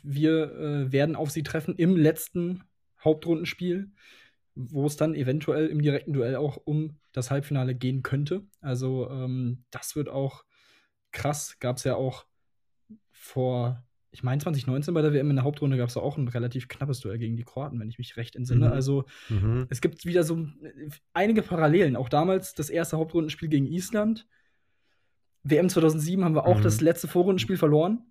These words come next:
Speaker 1: Also, so. Es kann, es kann doch nur im Finale oder Halbfinale enden, liebe Leute. Ganz
Speaker 2: <laughs>
Speaker 1: entspannt bleiben. Ähm, Kroaten, f-, äh,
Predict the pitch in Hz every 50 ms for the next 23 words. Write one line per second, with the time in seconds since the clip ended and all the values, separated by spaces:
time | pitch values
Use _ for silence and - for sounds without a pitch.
0 | _ _ - 160 160 175 170 170 165 - - _ _ _ _ _ _ _ _ _
1 | _ _ _ _ 147 151 147 135 123 - - _ _ _ _ _ _ _ _ _
2 | - - - - _ _ _ _ - 151 - - - 208 220 214 208 - 175 -
3 | - - - 214 254 247 220 156 180 180 190 226 214 196 185 - 196 175 180 196
4 | 208 208 196 190 180 170 165 175 185 185 - 170 165 147 170 147 160 185 208 170
5 | 165 147 139 135 131 123 135 - - - 180 - 127 - - - - - - -
6 | 165 214 220 151 170 - - - 170 190 196 - - - - - - - - -
7 | - - 147 143 135 143 143 143 180 233 - - _ _ _ _ _ - - _
8 | - 170 156 156 151 151 151 143 147 - - 151 160 202 - 214 196 - - -
9 | 165 95